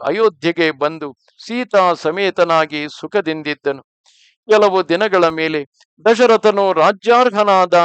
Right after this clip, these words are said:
ಶ್ರೀರಾಮನಿಗೆ ಪಟ್ಟಾಭಿಷೇಕವನ್ನು ಮಾಡುವುದಕ್ಕಾಗಿ ಸಕಲ ಸನ್ನಾಹಗಳನ್ನು ಸಿದ್ಧ ಮಾ-, ಸಿದ್ಧಪಡಿಸಿದ್ದನು. ಆದರೆ ದಶರಥನು ಹಿಂದೆ ಒಂದಾನೊಂದು ಕಾಲದಲ್ಲಿ ತನ್ನ ಕಿರಿಯ ಹೆಂಡತಿಯಾದ ಕೈಕೇಯಿಗೆ ಎರಡು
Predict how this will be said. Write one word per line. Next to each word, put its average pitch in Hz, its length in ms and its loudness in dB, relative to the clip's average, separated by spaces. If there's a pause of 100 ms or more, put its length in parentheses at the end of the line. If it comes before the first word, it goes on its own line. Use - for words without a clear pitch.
(120)
ಶ್ರೀರಾಮನಿಗೆ 170 920 -2
ಪಟ್ಟಾಭಿಷೇಕವನ್ನು 165 1160 -2
ಮಾಡುವುದಕ್ಕಾಗಿ 151 920 -2 (380)
ಸಕಲ 226 440 2
ಸನ್ನಾಹಗಳನ್ನು 165 1080 0
ಸಿದ್ಧ 135 320 -8
ಮಾ-, 165 360 0
ಸಿದ್ಧಪಡಿಸಿದ್ದನು. 147 880 -6 (580)
ಆದರೆ 165 360 2 (460)
ದಶರಥನು 208 680 2
ಹಿಂದೆ 190 460 -2 (140)
ಒಂದಾನೊಂದು 220 680 -2
ಕಾಲದಲ್ಲಿ 175 640 -2 (400)
ತನ್ನ 233 200 -2 (160)
ಕಿರಿಯ 226 320 -2 (140)
ಹೆಂಡತಿಯಾದ 180 760 0
ಕೈಕೇಯಿಗೆ 170 800 -2 (400)
ಎರಡು 220 340 2